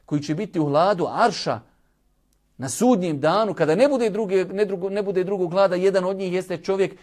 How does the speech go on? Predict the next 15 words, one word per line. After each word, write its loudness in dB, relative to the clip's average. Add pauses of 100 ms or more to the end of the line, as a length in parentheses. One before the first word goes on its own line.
(120)
kojeg 0
je -2
pozvala 0
žena. -6 (420)
Pozvala 4
ga 2
lijepa 4
i 6
ugledna 0
žena 0
na -2
blud, -4
a 0
on -4
kaže: -2